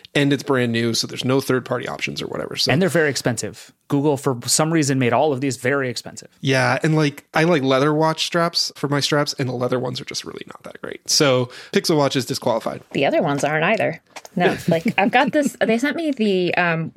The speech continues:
Speaker 3: woven one, and I
Speaker 1: Yeah.
Speaker 3: really have to stress, so, like, there's two kind of fabric-y ones for the Pixel Watch, and one is, like, the stretchy one that they were, like, all gung-ho about during the presentation.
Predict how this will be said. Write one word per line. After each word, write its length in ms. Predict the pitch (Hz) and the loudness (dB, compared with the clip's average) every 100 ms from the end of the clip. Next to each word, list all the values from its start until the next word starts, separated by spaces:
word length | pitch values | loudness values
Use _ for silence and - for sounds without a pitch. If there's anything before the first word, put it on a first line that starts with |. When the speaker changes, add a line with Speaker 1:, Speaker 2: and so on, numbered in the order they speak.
| - - | -16 -2
Speaker 3:
woven 640 | 180 165 196 277 311 311 | 2 2 2 0 0 -2
one, 320 | 330 330 330 - | 0 0 -2 -2
and 100 | 202 | 0
I 140 | - | 2
Speaker 1:
Yeah. 180 | 214 - | 2 2
Speaker 3:
really 220 | 196 202 220 | 2 2 0
have 320 | 208 208 - | 0 -2 0
to 80 | 226 | -4
stress, 380 | - 160 160 - | -2 0 0 0
so, 120 | 190 | 0
like, 180 | 180 170 | 0 0
there's 300 | 170 170 - | -2 -4 -8
two 220 | - 208 | -2 -2
kind 180 | 208 190 | 0 -2
of 80 | 165 | 0
fabric-y 440 | 143 147 170 220 | -2 -2 -2 -2
ones 240 | 208 214 208 | 0 0 0
for 100 | 214 | -4
the 80 | 214 | -2
Pixel 320 | 220 214 214 | -4 -2 -2
Watch, 260 | 220 220 202 | 0 0 0
and 60 | |
one 120 | 170 165 | 0 -2
is, 120 | 165 | -2
like, 160 | 170 | -4
the 80 | 156 | -4
stretchy 560 | 165 - 156 151 - 143 | -4 -4 -4 -2 -2 -2
one 240 | 151 147 | -2 -4
that 160 | 147 - | -6 -2
they 180 | 139 139 | -2 0
were, 260 | 135 131 - 165 | -2 -4 -6 -8
like, 160 | - | -4
all 160 | - 151 | -2 -2
gung-ho 360 | 143 143 151 147 | -2 -4 -4 -2
about 400 | 160 143 143 - | 0 -2 -2 -4
during 360 | 147 139 151 | -4 -4 -6
the 380 | 160 143 80 - - | -4 -2 -2 -4 -4
presentation. 680 | 180 165 165 147 - 220 | -4 -2 -2 -2 0 -2